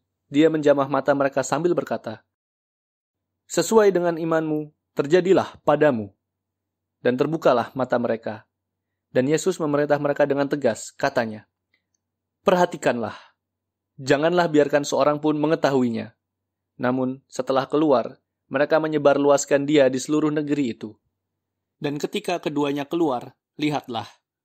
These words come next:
orang-orang membawa kepada dia seorang bisu yang dirasuk setan. Dan sesudah setan itu diusir, berbicaralah orang bisu itu,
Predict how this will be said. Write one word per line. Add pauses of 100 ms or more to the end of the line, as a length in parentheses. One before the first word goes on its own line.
(200)
orang-orang
membawa
kepada
dia (380)
seorang
bisu
yang
dirasuk
setan. (440)
Dan
sesudah
setan
itu
diusir, (480)
berbicaralah
orang
bisu
itu,